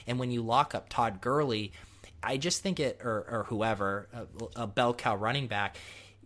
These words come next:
and you're just trying to fill that R B two slot, it's just so much less pressure because it opens you up to grab a guy like Duke Johnson,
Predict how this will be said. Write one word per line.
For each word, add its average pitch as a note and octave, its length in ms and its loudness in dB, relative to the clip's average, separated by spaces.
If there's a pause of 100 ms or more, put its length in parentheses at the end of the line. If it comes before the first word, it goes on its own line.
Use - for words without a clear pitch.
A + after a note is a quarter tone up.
(120)
and C#3 160 2
you're A#2+ 120 2
just C#3 340 2
trying B2+ 220 0
to - 60 -2
fill A#2+ 240 2
that G#2+ 240 2
R A2+ 180 4
B G#2 160 -4
two F3 260 -2
slot, G#2+ 380 0
it's A#2+ 160 -4
just - 240 0
so C#3+ 500 2
much A#2 300 -2
less A2 260 0
pressure A#2+ 500 2
because A2 360 -2
it A2+ 140 0
opens C3 400 -2
you A2 160 0
up - 320 2
to B2 100 -2
grab B2 400 6
a A2+ 40 2
guy G#2 220 4
like F#2+ 320 -2
Duke G#2 200 -4
Johnson, F#2+ 600 -2